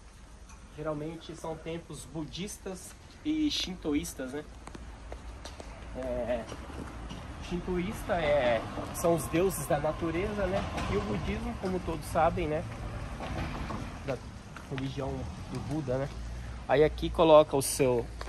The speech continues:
amarra os papelzinhos que são chamados o omikuji, né? Que fala, você compra ali e coloca ali seu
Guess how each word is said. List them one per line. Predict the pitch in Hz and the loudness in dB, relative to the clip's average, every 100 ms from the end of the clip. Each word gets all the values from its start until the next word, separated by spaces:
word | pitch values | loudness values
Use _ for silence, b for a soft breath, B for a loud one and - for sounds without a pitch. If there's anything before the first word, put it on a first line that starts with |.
| - | -2
amarra | 135 135 139 | 0 0 0
os | 135 | -2
papelzinhos | - 123 131 127 151 175 | -4 0 2 4 6 4
que | - | 4
são | - 151 | 4 4
chamados | 147 143 143 147 135 120 123 | 6 6 8 8 6 2 4
o | 131 127 - - - - - | 4 4 -6 -18 -18 -16 4
omikuji, | 160 170 208 - 165 120 180 | 6 6 2 2 2 4 4
né? | 156 | 4
Que | 139 | 2
fala, | - 156 156 123 - - - | 2 4 6 2 -4 -14 -4
você | 127 - 143 | -2 4 4
compra | 127 - 160 160 131 | 4 6 6 6 2
ali | 131 165 | 4 6
e | 175 | 4
coloca | 156 147 147 - | 4 6 6 4
ali | 139 143 165 - - - - | 2 2 0 -8 -16 -16 -14
seu | - - 131 117 | -8 0 2 2